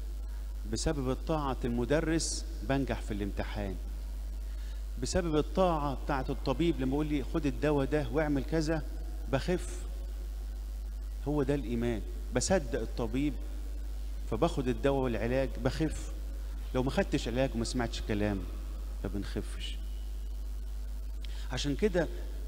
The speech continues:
سبب السقوط بتاعنا نتذكر أول خطية عملها أبونا آدم وأمنا حواء، كانت إيه هي؟ عدم سماع الوصية.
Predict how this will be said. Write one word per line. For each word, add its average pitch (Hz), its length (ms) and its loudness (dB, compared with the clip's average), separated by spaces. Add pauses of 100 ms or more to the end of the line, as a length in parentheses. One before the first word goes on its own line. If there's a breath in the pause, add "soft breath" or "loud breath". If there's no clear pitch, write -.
(320)
سبب 170 460 2 (1040)
السقوط 139 360 0
بتاعنا 156 580 4 (280)
نتذكر 123 540 0
أول 143 280 4
خطية 127 560 2 (300)
عملها 120 460 2
أبونا 123 500 2
آدم 131 300 2
وأمنا 110 320 0
حواء، 92 300 0 (640)
كانت 120 200 0
إيه 135 140 2
هي؟ 101 300 2 (680)
عدم 117 440 0
سماع 101 400 2
الوصية. 92 500 0